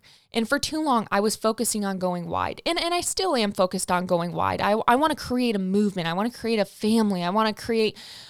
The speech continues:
a, just a huge community. But for right now, I'm focused on going deeper with you guys and, and getting to know you deeper.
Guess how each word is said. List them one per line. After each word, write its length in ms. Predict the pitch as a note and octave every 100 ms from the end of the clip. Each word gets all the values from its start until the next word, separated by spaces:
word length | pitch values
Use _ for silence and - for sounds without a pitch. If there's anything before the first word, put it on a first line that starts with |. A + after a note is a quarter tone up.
| - -
a, 140 | A#3+ -
just 200 | C4+ C4
a 40 | C4+
huge 480 | - - C#4+ C#4+
community. 800 | - A#3+ G#3 G#3+ G#3+ F#3 D#3 - - - _ _ _ -
But 280 | D4+ - - -
for 200 | B3+ A#3+
right 220 | A#3 G#3+
now, 540 | A3 C4 G#3 F3 - G3
I'm 160 | G#3
focused 440 | G#3 A#3 A#3 B3+ A#3+
on 120 | G#3+
going 280 | G3+ G3 F#3+
deeper 340 | G3 A3 G#3
with 180 | F3+ F#3
you 100 | F3+
guys 440 | - - - -
and, 220 | G#3 G3+ -
and 420 | G#3 G3 F#3 F#3 _ -
getting 240 | G3 C#4+ C4
to 60 |
know 140 | G#3 G#3
you 180 | G3
deeper. 500 | E3+ F#3+ G3 D#3+ D#3